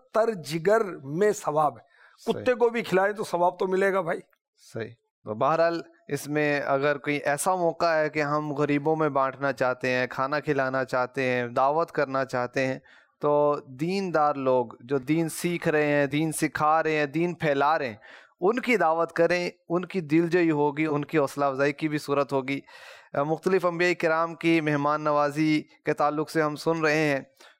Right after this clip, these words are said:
Speaker 2: تو یہ کیسے ہوگا کہ، آ، ان کا ذکر خیر نہ ہو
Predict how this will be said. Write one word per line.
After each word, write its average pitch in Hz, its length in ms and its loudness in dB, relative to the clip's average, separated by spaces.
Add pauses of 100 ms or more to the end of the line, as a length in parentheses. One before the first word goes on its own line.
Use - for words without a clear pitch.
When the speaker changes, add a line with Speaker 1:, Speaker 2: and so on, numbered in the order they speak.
(120)
Speaker 2:
تو 139 160 2
یہ 147 120 4
کیسے 160 340 0
ہوگا 151 340 2
کہ، 147 440 0 (500)
آ، 131 40 -4 (160)
ان 151 200 0
کا 160 140 2
ذکر 147 280 -2 (100)
خیر 147 280 0
نہ 151 120 -4
ہو 143 460 -2